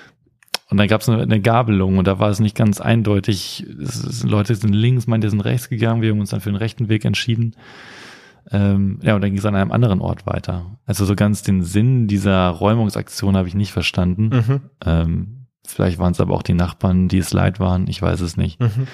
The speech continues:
Speaker 1: Aber, äh, ja, es hatte, hatte eine kleine Festivalatmosphäre, weil es echt viele Menschen waren.
Speaker 2: Ja, schön.
Speaker 1: Ja, ansonsten Barcelona schon gewesen, nehme ich an.
Speaker 2: Nee.
Speaker 1: Auch nicht, okay.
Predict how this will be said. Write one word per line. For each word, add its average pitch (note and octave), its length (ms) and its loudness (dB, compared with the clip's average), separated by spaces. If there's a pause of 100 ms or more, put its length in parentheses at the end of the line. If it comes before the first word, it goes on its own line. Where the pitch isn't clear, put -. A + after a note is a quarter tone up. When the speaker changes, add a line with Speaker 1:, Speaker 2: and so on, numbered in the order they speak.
(480)
Speaker 1:
Aber, E2+ 560 -2
äh, F2+ 260 -4
ja, F2+ 380 -6
es - 100 -10
hatte, A2 320 2
hatte G#2 200 -2
eine G#2 60 -2
kleine G#2+ 360 2
Festivalatmosphäre, F#2 1120 -4
weil G2+ 100 2
es G2 60 -4
echt C3+ 180 -2
viele D3 220 0
Menschen C3+ 300 0
waren. E2 280 -6 (640)
Speaker 2:
Ja, F3 180 -2 (160)
schön. D3+ 320 -8 (1300)
Speaker 1:
Ja, G#2 120 -4
ansonsten G#2 480 -2
Barcelona B2+ 720 0 (720)
schon G2+ 440 -2 (140)
gewesen, F#2 380 2
nehme F2 160 -2
ich F#2 140 -4
an. F2+ 200 -4 (220)
Speaker 2:
Nee. A#2+ 160 4 (240)
Speaker 1:
Auch - 220 -2
nicht, G#2 260 0
okay. - 200 -4